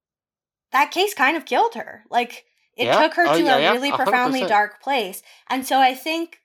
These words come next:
Speaker 1: I think it w-, it actually made a lot of sense to make it a-,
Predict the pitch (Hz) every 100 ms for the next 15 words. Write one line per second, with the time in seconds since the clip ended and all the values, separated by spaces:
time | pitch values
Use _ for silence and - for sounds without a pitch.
0 | _ 240 262 311 311 330 302 277 233 247
1 | 262 269 247 240 233 214 214 214 - 185
2 | 214 330 - - - 302 294 294 277 277
3 | _ _ _ _ _ - _ 233 262 269
4 | 285 262 -